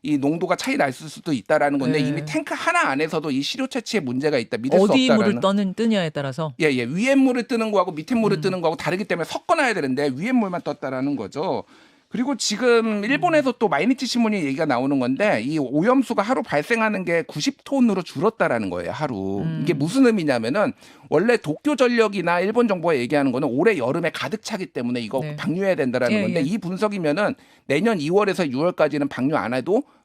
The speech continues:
Speaker 1: 더
Speaker 2: 버틸 수
Speaker 1: 저장,
Speaker 2: 있다?
Speaker 1: 예, 더 저장할 수 있다라는
Speaker 2: 아, 탱크에
Speaker 1: 거예요.
Speaker 2: 여분 공간 있다?
Speaker 1: 예, 이게 오염수가 줄어들어가지고.
Speaker 2: 일단 최대한 좀 미루자라는 얘기가 일본에서 나오는군요.
Speaker 1: 그렇죠. 그래서 일본에서도 그런 얘기가 이제 나오고 있다라고.
Speaker 2: 근데 이 말씀 들으면
Speaker 1: 예.
Speaker 2: 우리가 알 수 있지만 사실은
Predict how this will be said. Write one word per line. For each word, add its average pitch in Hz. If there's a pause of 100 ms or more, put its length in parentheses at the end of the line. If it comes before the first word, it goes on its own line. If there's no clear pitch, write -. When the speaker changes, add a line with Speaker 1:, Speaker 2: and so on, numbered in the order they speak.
(240)
Speaker 1:
더 -
Speaker 2:
버틸 247
수 -
Speaker 1:
저장, 165
Speaker 2:
있다? 185
Speaker 1:
예, 139
더 156
저장할 143
수 135
있다라는 120
Speaker 2:
아, -
탱크에 -
Speaker 1:
거예요. 311
Speaker 2:
여분 214
공간 220
있다? 170
Speaker 1:
예, 113
이게 135
오염수가 160
줄어들어가지고. 147
Speaker 2:
일단 285
최대한 349
좀 277
미루자라는 233
얘기가 202
일본에서 170
나오는군요. 139
Speaker 1:
그렇죠. 139
그래서 208
일본에서도 240
그런 180
얘기가 147
이제 135
나오고 127
있다라고. 123
Speaker 2:
근데 202
이 208
말씀 269
들으면 196
Speaker 1:
예. 170
Speaker 2:
우리가 165
알 131
수 -
있지만 156
사실은 214